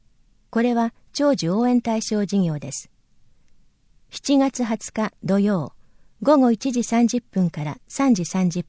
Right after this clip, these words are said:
分。定員六十名。無料です。申し込み締め切り、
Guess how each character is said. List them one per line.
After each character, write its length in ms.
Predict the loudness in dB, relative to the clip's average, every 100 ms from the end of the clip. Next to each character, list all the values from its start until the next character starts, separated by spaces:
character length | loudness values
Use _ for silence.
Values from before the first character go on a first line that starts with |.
| _
分。 240 | -12 -12 -14 -20 -20 -20 _ _ _ _
定 240 | 2 4 6
員 260 | 6 4 2 -4
六 280 | 0 0
十 220 | 2 2 2
名。 340 | -2 -6 -12 _ _ _ _ 2
無 120 | 4
料 220 | 4 2
で 140 | -2
す。 160 | -6 -10 -18 -20 _ _ -20 _ 2
申 160 | 2
し 120 | 2 2
込 100 | 4
み 100 | 4
締 140 | 2
め 140 | 0
切 160 | 0 -2
り、 180 | -4